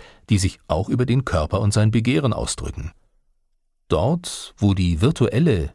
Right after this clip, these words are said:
selbst konstruierte Identität auf den Eigenwillen des Körpers trifft, entsteht nicht selten Unbehagen und Scham. Was da hilft?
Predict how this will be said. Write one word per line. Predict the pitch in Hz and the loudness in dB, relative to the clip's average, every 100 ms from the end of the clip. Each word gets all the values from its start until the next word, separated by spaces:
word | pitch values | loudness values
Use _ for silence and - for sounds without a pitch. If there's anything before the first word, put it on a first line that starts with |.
| - | -4
selbst | 101 101 160 - | 0 0 0 -2
konstruierte | - 135 - 110 127 156 135 | 0 0 0 0 0 0 0
Identität | - 127 110 101 87 - 127 139 - - - - | 0 2 2 2 -2 0 0 0 -4 -20 -12 -4
auf | - | -2
den | 87 - | 0 0
Eigenwillen | 143 160 127 104 131 117 | 0 2 4 4 4 2
des | 92 - | 0 0
Körpers | 113 139 131 110 - | 0 0 0 -2 -2
trifft, | 113 110 - - - _ - | -2 -2 -8 -18 -20 _ -4
entsteht | 92 - 107 110 | -2 0 0 0
nicht | 85 123 - | 0 0 0
selten | 117 98 - 92 - | 0 0 0 -2 0
Unbehagen | 95 78 67 85 67 67 65 - _ _ _ _ _ _ _ | 0 0 0 -2 -4 -4 -8 -10 _ _ _ _ _ _ _
und | - 95 - - - _ _ - | -4 -2 -4 -10 -20 _ _ -12
Scham. | - 101 - 85 - _ _ _ _ _ _ _ _ _ _ _ _ _ _ _ _ _ | -4 -2 -4 -10 -18 _ _ _ _ _ _ _ _ _ _ _ _ _ _ _ _ _
Was | 82 - | -4 -2
da | 78 | -2
hilft? | 67 170 110 - - | 0 0 -2 -8 -20